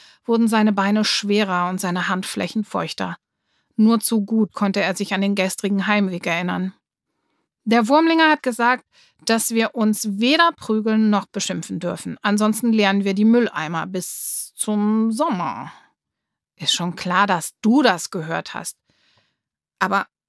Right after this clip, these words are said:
bist du dir sicher, dass Remo das auch mitbekommen hat?“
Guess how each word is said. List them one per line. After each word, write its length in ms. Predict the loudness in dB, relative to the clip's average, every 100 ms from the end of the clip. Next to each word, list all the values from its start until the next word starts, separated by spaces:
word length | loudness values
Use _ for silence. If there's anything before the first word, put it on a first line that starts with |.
| _
bist 300 | -4 -4 -2
du 80 | -2
dir 200 | 0 0
sicher, 340 | -2 0 0
dass 320 | 0 -2 -6
Remo 500 | -2 2 2 2 2
das 240 | 0 -2 -4
auch 220 | -8 _
mitbekommen 760 | -8 -4 -8 -6 -6 -4 -4
hat?“ 220 | -4 -4